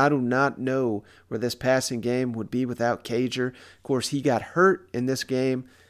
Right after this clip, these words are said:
did not return. We're gonna get a little bit into that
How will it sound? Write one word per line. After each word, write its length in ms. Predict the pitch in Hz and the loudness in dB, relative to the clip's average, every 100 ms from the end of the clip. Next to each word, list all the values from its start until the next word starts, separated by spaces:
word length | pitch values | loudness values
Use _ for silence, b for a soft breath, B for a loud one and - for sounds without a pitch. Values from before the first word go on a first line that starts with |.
| b - | b -14
did 180 | 98 110 | -6 -4
not 360 | 117 135 151 - | 0 2 2 -2
return. 720 | 127 - 139 135 135 131 131 b b | -8 -2 0 2 2 0 -6 b b
We're 100 | - | -10
gonna 160 | 120 117 | -6 -2
get 140 | 131 127 | 0 0
a 40 | |
little 160 | 127 127 | 0 0
bit 160 | 131 | 0
into 200 | 131 131 | 2 2
that 340 | 127 131 - | 2 2 0